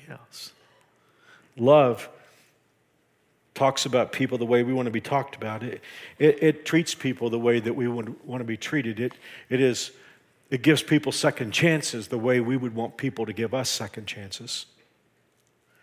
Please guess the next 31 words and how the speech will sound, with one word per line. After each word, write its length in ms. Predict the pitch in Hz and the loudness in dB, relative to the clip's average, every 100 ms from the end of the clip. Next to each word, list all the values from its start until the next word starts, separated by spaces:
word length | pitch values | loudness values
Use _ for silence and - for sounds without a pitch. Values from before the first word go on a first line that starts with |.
| _ _ _ _ _ _ | _ _ _ _ _ _
Real 180 | 147 156 | 2 2
quickly, 420 | - 151 127 123 | 4 2 4 2
and 80 | 123 | 4
I, 140 | 123 | 2
I 120 | 135 | 0
don't 160 | 139 135 | 0 0
want 120 | 123 | 0
to 320 | 113 107 - | -2 -8 -12
belabor 380 | 117 123 139 117 | -2 4 4 2
this 300 | 107 117 - | -2 -2 -4
because 320 | - 135 123 | -4 -4 -4
it's 100 | 117 | -4
so 240 | - 160 127 | 0 2 2
obvious, 460 | 127 110 113 101 | 0 -2 -4 -4
but 180 | - 123 - - - - - | -4 -8 -8 -18 -16 -18 -2
I, 80 | 143 | 0
I 220 | - 147 160 | 2 4 4
wrote 260 | 156 165 | 4 4
this 200 | 160 151 | 4 0
down 220 | - 135 | 4 4
in 80 | 131 | 2
my 140 | 123 120 | 0 0
notes. 320 | 113 110 - - | 0 -2 -2 2
Others 520 | 170 151 117 - - | 4 4 0 -4 -4
is 160 | 131 107 | -4 -4
the 120 | 123 | -4
recipient. 680 | 110 - 151 139 107 101 - | -4 -2 -4 -4 -8 -8 -12
You 520 | 113 127 147 107 101 - _ _ _ _ _ _ _ | -2 2 2 2 -8 -16 _ _ _ _ _ _ _
are 120 | 117 | -6
the 100 | 120 | -4
measurement. 480 | 131 156 - 98 | -4 -4 -6 -12